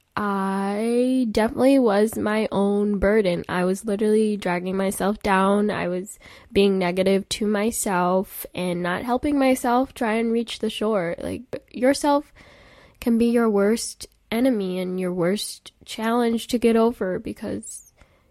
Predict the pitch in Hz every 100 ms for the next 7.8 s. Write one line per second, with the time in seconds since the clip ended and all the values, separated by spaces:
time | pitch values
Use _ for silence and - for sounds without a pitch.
0 | - 196 185 220 214 208 - 202 208 226
1 | 294 233 196 208 180 - - - 202 202
2 | - 214 - 226 214 202 196 220 269 226
3 | - 214 - _ _ _ _ 220 208 214
4 | 220 220 226 214 - 220 208 208 233 240
5 | 220 233 254 247 190 214 220 202 202 254
6 | 277 220 220 214 - 202 196 202 220 196
7 | 202 208 214 240 214 196 196